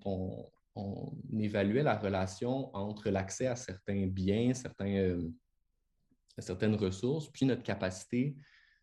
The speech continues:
donc, à, à être, euh, un citoyen au sens démocratique du terme, à donc jouir, euh, des droits et libertés civiles, euh,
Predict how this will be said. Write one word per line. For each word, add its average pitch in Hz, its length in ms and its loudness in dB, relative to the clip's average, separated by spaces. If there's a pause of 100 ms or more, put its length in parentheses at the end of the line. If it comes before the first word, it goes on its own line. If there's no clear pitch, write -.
(100)
donc, 104 280 0
à, 90 420 2 (640)
à - 560 -2
être, - 400 -4 (100)
euh, 92 240 -2
un 95 120 -4
citoyen 95 560 0
au 98 60 -4
sens 92 360 -6
démocratique 87 580 -4
du 95 120 -12
terme, 110 480 -4
à 90 160 -4
donc 87 480 -4
jouir, 95 520 2 (540)
euh, 85 300 0
des 92 180 0
droits 98 220 4
et 98 40 4
libertés 92 380 0
civiles, 95 460 -2
euh, 82 180 -2